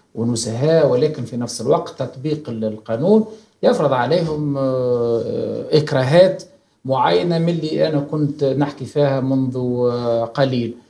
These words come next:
فهذا لا ينفي بطبيعة الحال ولا يمنع أنه نجم نقول اللي هناك في بعض الحالات تواطؤ أو هناك، آه، يعني انخراط، آه،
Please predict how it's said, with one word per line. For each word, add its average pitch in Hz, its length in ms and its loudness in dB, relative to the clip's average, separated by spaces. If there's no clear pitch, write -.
فهذا 147 680 4
لا 151 160 2
ينفي 165 360 2
بطبيعة 117 380 -8
الحال 135 320 -4
ولا 123 260 2
يمنع 123 320 -2
أنه 107 540 -6
نجم 127 320 -4
نقول 151 340 0
اللي 113 180 -4
هناك 151 500 0
في 117 140 -10
بعض 113 340 -4
الحالات 117 840 -6
تواطؤ 139 580 2
أو 117 320 -8
هناك، 120 280 -6
آه، 110 220 -6
يعني 113 320 -6
انخراط، 135 760 0
آه، 107 600 -6